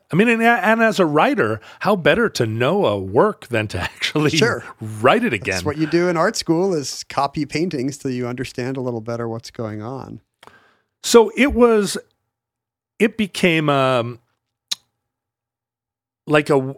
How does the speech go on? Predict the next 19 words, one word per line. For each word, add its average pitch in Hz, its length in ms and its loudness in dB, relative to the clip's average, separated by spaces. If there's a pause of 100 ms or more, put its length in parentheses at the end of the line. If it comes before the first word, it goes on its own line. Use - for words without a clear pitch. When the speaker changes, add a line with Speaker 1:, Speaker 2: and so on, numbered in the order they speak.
Speaker 1:
a 131 160 6
way 170 420 2
of 131 480 -2 (420)
disseminating 147 1200 0 (1120)
initially 196 760 2
a, 143 140 2 (160)
a, 147 120 -6 (120)
a 135 80 -2
few 220 420 2
novels 123 600 0
that 123 220 -2
had 123 260 -6
been, 123 400 -2 (1200)
that 127 200 2
had 131 140 0
been 123 180 -2
given 139 420 0
the, 107 640 0
like, 104 260 -2